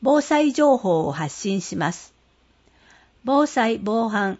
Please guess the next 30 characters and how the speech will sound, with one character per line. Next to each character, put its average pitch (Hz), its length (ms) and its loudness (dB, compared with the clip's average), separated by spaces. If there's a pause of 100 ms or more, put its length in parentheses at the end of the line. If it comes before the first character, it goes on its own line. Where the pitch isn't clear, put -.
(140)
絆 262 400 0
メ 285 180 2
ー - 20 0
ル 160 160 -4
登 214 240 0
録 208 220 -4
の 175 300 -2
キ 254 140 -2
ュ 269 120 2
ー 254 180 2
ア 247 40 2
ー - 20 -2
ル 247 100 -2
コ 247 180 0
ー 208 40 -2
ド 165 140 -2
が 151 100 -2
あ 147 60 -2
り 156 100 -4
ま 147 180 -4
す。 - 220 -16 (840)
市 - 420 -4 (160)
公 233 240 0
式 - 400 -6
ラ 214 160 2
イ 285 140 2
ン 277 120 0
登 302 200 0
録 - 220 -2
の 151 220 -4